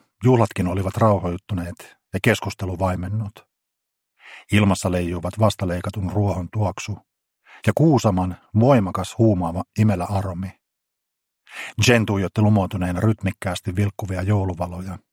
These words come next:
jotka Cynthia oli ripustanut korkealle tiiliaidalle ja pujotellut Muratin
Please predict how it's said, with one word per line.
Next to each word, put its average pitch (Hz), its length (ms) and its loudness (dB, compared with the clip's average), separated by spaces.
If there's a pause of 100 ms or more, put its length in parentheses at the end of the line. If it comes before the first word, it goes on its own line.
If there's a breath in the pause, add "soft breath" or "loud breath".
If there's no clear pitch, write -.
(300)
jotka 107 200 2
Cynthia 113 440 2
oli 101 120 0
ripustanut 104 580 -2
korkealle 98 460 2 (140)
tiiliaidalle 90 800 -2 (520 loud breath)
ja 113 100 2
pujotellut 104 500 2
Muratin 95 600 2